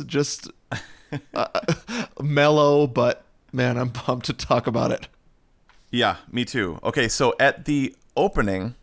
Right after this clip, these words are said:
Speaker 2: so
Speaker 1: Yeah.
Speaker 2: first of all, I love your cold opens always.
Speaker 1: Thank you.
Speaker 2: Uh, <laughs> just, uh,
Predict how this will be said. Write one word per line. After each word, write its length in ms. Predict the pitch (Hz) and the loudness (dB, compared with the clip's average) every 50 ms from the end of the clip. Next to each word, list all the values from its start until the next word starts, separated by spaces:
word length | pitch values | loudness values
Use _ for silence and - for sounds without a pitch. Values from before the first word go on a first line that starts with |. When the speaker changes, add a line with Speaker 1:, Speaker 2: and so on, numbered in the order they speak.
| _ - | _ -8
Speaker 2:
so 220 | - 135 107 110 | -2 0 2 2
Speaker 1:
Yeah. 180 | 127 117 113 110 - - | 2 2 0 -4 -10 -12
Speaker 2:
first 240 | - - 113 113 - | -6 -4 -4 -4 -2
of 40 | 113 | 0
all, 140 | 107 101 78 | 0 0 2
I 100 | 87 101 | 0 0
love 240 | 98 98 95 98 104 | 0 0 0 -2 -2
your 100 | 101 98 | -4 -6
cold 220 | - 107 98 87 | -4 -4 -4 -2
opens 300 | 85 92 - 87 87 85 | -2 -4 -4 -6 -6 -4
always. 440 | 87 85 85 80 80 80 85 - - _ _ _ _ _ _ _ _ _ _ _ _ | -4 -2 -2 -2 -4 -6 -8 -12 -16 _ _ _ _ _ _ _ _ _ _ _ _
Speaker 1:
Thank 140 | - 113 - | -12 -8 -8
you. 80 | 117 101 | -6 -4
Speaker 2:
Uh, 320 | - 101 95 92 92 87 - - - - - - - | -2 0 0 2 0 0 -2 -4 -10 -10 -10 -12 -18
<laughs> 320 | - - - _ _ _ - | -20 -20 -20 _ _ _ -10
just, 300 | - 101 101 - - - | -8 -8 -8 -8 -6 -6
uh, 140 | 98 98 | -6 -6